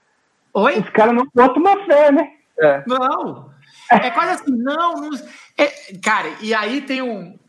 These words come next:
Speaker 1: de novo, mais um spoiler. É, a Maria Madalena tá, tá falando pro, pra João, que tá escrevendo o Evangelho, no, na segunda temporada, e aí ela tá contando assim, "Ele foi no bar e pegou na minha mão." Aí ela fala assim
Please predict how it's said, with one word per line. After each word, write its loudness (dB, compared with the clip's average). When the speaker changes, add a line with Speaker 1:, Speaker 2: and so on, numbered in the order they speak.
Speaker 1:
de -10
novo, -6
mais -4
um -10
spoiler. -6
É, 0
a -2
Maria -2
Madalena -4
tá, -4
tá 2
falando -2
pro, -6
pra -2
João, -6
que -14
tá -4
escrevendo -8
o -4
Evangelho, -6
no, -10
na -8
segunda -10
temporada, -4
e 4
aí 0
ela -2
tá -6
contando -4
assim, -8
"Ele 0
foi -4
no -6
bar -2
e -8
pegou -2
na -4
minha -4
mão." -8
Aí 2
ela -2
fala -2
assim -14